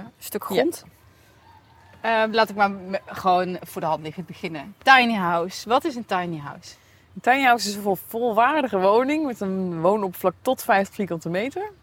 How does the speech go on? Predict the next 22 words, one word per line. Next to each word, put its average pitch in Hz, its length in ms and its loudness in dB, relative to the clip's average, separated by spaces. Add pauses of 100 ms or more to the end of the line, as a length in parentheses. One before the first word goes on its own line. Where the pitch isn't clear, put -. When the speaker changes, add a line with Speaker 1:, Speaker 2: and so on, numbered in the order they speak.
Speaker 1:
Vijftig? - 360 -6 (320)
Speaker 2:
Ja, 185 240 0
Speaker 1:
Ja. - 140 -12
Speaker 2:
vrijstaand 240 1080 0
en 196 380 -4
met 185 200 -4
ook 170 180 -4
de 185 100 -2
intentie 180 560 0
om 156 160 -4
je 143 60 -4
ecologische 151 560 -2
footprint 143 500 -6
te - 80 -14
v-, - 40 -18 (200)
verkleinen. - 580 -8 (560)
Speaker 1:
Oké. 185 140 -16
Speaker 2:
Dus - 120 -14
minimalistisch 185 840 2
wonen, 165 800 0
eh, 151 480 -12
eenvo-, - 360 -8